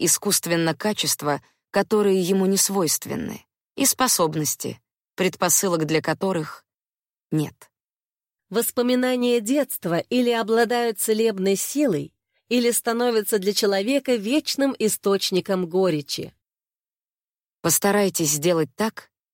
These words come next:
Speaker 1: чтобы с вашим ребёнком произошло первое.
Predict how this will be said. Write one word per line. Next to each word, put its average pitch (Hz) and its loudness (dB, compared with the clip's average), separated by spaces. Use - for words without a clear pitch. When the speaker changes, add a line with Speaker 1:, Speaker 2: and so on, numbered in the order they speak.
Speaker 1:
чтобы 208 0
с - 2
вашим 196 0
ребёнком 175 0
произошло 180 0
первое. - -6